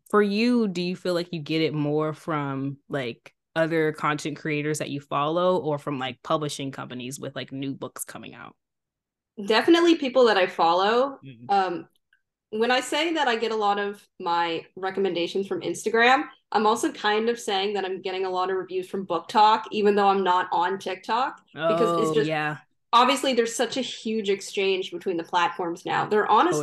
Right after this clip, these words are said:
Speaker 1: Totally.
Speaker 2: insep-, inseparable. I follow so many big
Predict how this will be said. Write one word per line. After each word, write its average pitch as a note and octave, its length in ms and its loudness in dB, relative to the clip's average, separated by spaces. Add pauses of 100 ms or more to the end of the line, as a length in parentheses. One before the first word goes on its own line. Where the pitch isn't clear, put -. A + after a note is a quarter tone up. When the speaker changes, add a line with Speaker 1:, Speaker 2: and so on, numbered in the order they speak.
(120)
Speaker 1:
Totally. E3+ 120 0
Speaker 2:
insep-, F#3+ 280 -4 (160)
inseparable. F#3 800 -4
I G3 100 0
follow B3+ 520 0 (300)
so A3+ 340 -4
many G#3 440 0
big F#3+ 400 -4